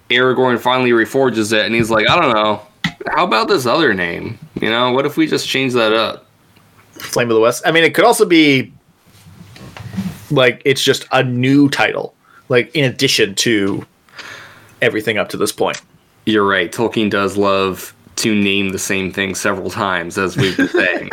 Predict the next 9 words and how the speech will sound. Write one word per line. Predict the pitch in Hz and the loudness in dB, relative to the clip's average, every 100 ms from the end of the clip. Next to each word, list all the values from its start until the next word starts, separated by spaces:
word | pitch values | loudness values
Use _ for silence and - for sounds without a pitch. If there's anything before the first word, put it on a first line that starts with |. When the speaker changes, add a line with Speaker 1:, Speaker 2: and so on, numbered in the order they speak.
| - | -2
Speaker 1:
So | 92 87 85 85 - - - - | -2 0 -2 -4 -6 -12 -12 -14
Speaker 2:
<laughs> | - - - - - | -8 -6 -6 -8 -4
Yeah, | 131 113 98 - | 2 2 2 0
that, | 113 110 | 0 2
that | 110 107 | 0 0
could | 110 | 0
easily | 104 104 | 0 0
be | 98 95 | 0 0
it. | - | -2